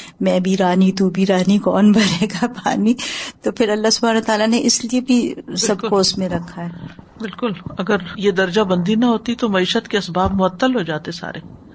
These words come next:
Speaker 2: یعنی دنیا کا کام نہ چلتا۔ ہر شخص دنیا پہ بسنے والا ملینئر ہو جائے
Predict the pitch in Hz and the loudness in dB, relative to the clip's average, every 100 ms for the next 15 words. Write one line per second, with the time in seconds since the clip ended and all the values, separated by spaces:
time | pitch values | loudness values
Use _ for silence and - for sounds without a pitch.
0 | - - 170 170 180 208 202 190 180 185 | -16 -6 -4 -2 0 0 -2 0 2 2
1 | 240 262 185 - 143 - - 180 170 208 | 0 -2 -4 -6 -12 -16 -10 -2 0 0
2 | - 220 - 202 196 214 - 196 - - | 0 -2 0 0 2 2 2 0 -2 -8
3 | - - 170 170 214 214 180 185 180 185 | -12 -6 -2 2 2 4 4 2 2 2
4 | 220 220 196 185 170 175 | 2 2 0 -2 -4 -8